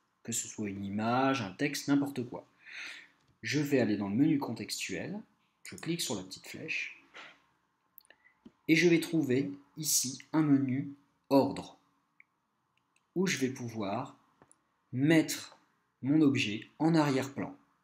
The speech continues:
Maintenant, mon objet est passé en arrière-plan, et les autres objets passent devant. Donc je ne rencontrerai plus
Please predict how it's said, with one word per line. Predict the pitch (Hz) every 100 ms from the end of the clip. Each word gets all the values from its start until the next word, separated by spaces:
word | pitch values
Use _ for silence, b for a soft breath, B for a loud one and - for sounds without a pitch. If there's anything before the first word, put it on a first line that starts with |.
| _ _ _ _ _ _ _ _ _ _ _ _ _ _ _ _ _ - - _ _ _ _ _ _ _ _ _ _ _ _ _ _ _ _ _ _ _ _ _ -
Maintenant, | 135 196 196 143 107 101 - _ -
mon | 156 196
objet | 151 117 98 104 - _ _ -
est | 170
passé | 135 113 - 98 131 - _
en | 156 175
arrière-plan, | 160 135 123 117 - 85 - _ _ _ - 127
et | 110
les | 107 139
autres | 143 -
objets | - - 107
passent | - 190 143
devant. | 135 95 - - _ _ _ b b b _ _ 101
Donc | 95 135
je | 135
ne | 113
rencontrerai | 107 113 110 - 92 110 - _ _ _
plus | - 165 185